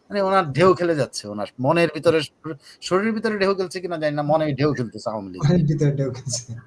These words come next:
Speaker 1: তো ঢেউর মধ্য থেকে উনি আবার মাহাদির সাথে যেয়ে বলল যে,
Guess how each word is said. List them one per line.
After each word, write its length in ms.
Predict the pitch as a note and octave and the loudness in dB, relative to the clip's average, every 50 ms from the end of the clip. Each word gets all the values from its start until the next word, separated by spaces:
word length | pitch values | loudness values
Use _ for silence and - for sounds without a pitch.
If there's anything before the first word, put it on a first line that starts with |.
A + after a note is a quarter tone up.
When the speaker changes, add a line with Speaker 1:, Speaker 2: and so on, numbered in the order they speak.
| _ _ - | _ _ -8
Speaker 1:
তো 80 | F#3+ F3 | -8 -6
ঢেউর 380 | D#3+ G#3 A3 A#3 A#3 A#3 A3+ | -2 0 0 0 0 0 0
মধ্য 380 | A3 A3+ A3+ G#3 A3+ A#3 F#3+ D#3 | 0 0 -2 -2 -2 -2 0 2
থেকে 280 | D3+ A#3 A3 A3+ A3 - | 2 2 2 2 2 4
উনি 180 | A3+ A3 F#3+ G3 | 4 4 4 6
আবার 300 | G3 F#3+ G3 G3+ F#3+ F3 | 6 8 10 8 8 8
মাহাদির 300 | F3 E3+ F3 E3+ F3+ D#3+ | 6 4 4 4 0 -4
সাথে 220 | C3+ D#3 F3 F3+ | -6 -4 -2 2
যেয়ে 120 | F3 F3 E3+ | 4 4 4
বলল 260 | D3 E3 D#3 D#3+ D#3+ | 4 2 0 -2 -2
যে, 140 | D#3 E3 | -2 -4